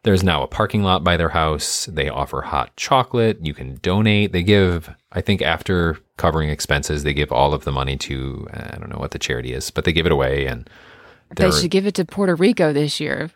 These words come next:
Speaker 2: If they're using that much electricity, I
Speaker 1: I,
Speaker 2: think
Speaker 1: yeah.
Speaker 2: four-, forty percent of Puerto Rico still doesn't have electricity.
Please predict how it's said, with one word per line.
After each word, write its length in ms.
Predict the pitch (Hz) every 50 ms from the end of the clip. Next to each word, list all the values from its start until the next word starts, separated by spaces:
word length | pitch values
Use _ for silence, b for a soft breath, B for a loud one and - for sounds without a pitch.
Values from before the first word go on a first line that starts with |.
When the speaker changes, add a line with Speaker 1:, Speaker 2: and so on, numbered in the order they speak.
| _ _ -
Speaker 2:
If 60 | -
they're 160 | - 202 208
using 320 | 208 220 202 202 185 170
that 180 | 160 151 151 180
much 180 | 170 185 180 -
electricity, 800 | 185 185 175 165 - - 170 160 - 202 208 214 220 226 247 -
I 140 | - 202 202
Speaker 1:
I, 60 | 190
Speaker 2:
think 120 | 82 87 82
Speaker 1:
yeah. 180 | 156 - -
Speaker 2:
four-, 280 | - - 247 254 269 - - - _ _
forty 260 | - 269 277 269 254
percent 380 | - 247 220 - - 226 214
of 80 | 202 180
Puerto 240 | - - 185 180 185
Rico 260 | 185 180 180 - 160
still 220 | 160 - - 175
doesn't 220 | 180 175 170 165 160
have 120 | 160 156
electricity. 720 | 147 139 143 151 - - 175 170 - - - - - -